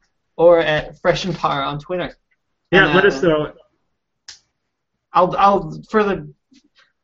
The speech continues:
Speaker 1: the first couple people are, you know, as long as it doesn't get unreasonable, I'll totally, like, mail those to people if they give me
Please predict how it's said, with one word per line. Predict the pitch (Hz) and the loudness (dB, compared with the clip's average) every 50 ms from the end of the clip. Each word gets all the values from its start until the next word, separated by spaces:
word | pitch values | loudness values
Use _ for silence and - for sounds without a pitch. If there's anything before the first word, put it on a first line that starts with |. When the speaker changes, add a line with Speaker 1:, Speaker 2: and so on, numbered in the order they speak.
| _ _ _ _ _ _ _ _ - | _ _ _ _ _ _ _ _ -4
Speaker 1:
the | 190 180 | -2 -2
first | 190 - 240 247 240 - | -2 0 0 0 0 0
couple | - 247 214 220 208 | -2 0 0 0 -2
people | - 220 233 - 214 185 160 | -2 -2 -2 -2 0 0 0
are, | 151 147 | 0 -2
you | 147 151 151 | -4 -4 -4
know, | 139 127 127 131 - | -6 -6 -6 -8 -8
as | 170 151 143 | -8 -4 0
long | 185 190 202 | 0 2 2
as | 196 175 | 2 0
it | 175 170 | 0 0
doesn't | 185 175 170 165 | 0 0 0 0
get | 175 156 - - | -2 -2 -2 -2
unreasonable, | 165 165 160 160 175 180 170 170 165 139 135 127 127 131 - - | -4 -4 -4 -4 -4 -4 -4 -4 -4 -4 -2 -2 -2 -2 -2 -2
I'll | 151 156 151 | -2 -4 -4
totally, | - - 185 180 175 160 156 147 147 | -4 -4 -2 -2 -2 -2 -2 -2 -2
like, | 135 131 131 131 - _ _ _ _ | 0 -2 -2 -4 -6 _ _ _ _
mail | 139 139 147 151 156 151 | -8 -6 -4 -2 -2 -2
those | 143 143 135 - - | -2 -4 -6 -6 -10
to | - | -12
people | - 139 - 135 135 | -12 -10 -6 -4 -6
if | 123 - - | -6 -6 -6
they | 135 131 | -8 -6
give | - - 262 - | -6 -6 -6 -6
me | - 254 - - - | -8 -8 -8 -10 -12